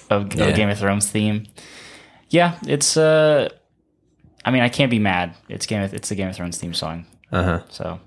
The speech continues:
Speaker 2: I know a lot of people weren't happy with it just because, like, they wanted something new and something to kinda separate it and differentiate itself, but I wasn't too upset about it. I mean, yeah, like,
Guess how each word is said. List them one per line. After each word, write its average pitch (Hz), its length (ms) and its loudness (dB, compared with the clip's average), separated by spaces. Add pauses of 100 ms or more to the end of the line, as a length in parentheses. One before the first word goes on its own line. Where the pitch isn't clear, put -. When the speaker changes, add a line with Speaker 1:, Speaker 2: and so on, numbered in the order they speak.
(160)
Speaker 2:
I 113 120 0
know 175 120 4
a 156 40 4
lot 92 160 4
of 92 80 2
people 101 200 2
weren't 101 220 4
happy 101 280 2
with 104 220 2
it 104 220 2
just 95 220 0
because, 95 320 0
like, 92 200 2
they 92 120 2
wanted 95 300 2
something 98 360 0
new 98 120 2
and 95 120 0
something 98 360 0
to 98 80 -2
kinda 104 300 2
separate 107 500 2
it 107 220 0 (180)
and 104 220 0
differentiate 104 580 0
itself, 104 520 -2
but - 300 -2 (540)
I 160 120 4
wasn't 131 260 2
too 92 120 0
upset 92 260 0
about 95 360 2
it. - 80 -10
I 92 80 0
mean, 90 280 -2
yeah, 87 320 0 (520)
like, 87 240 0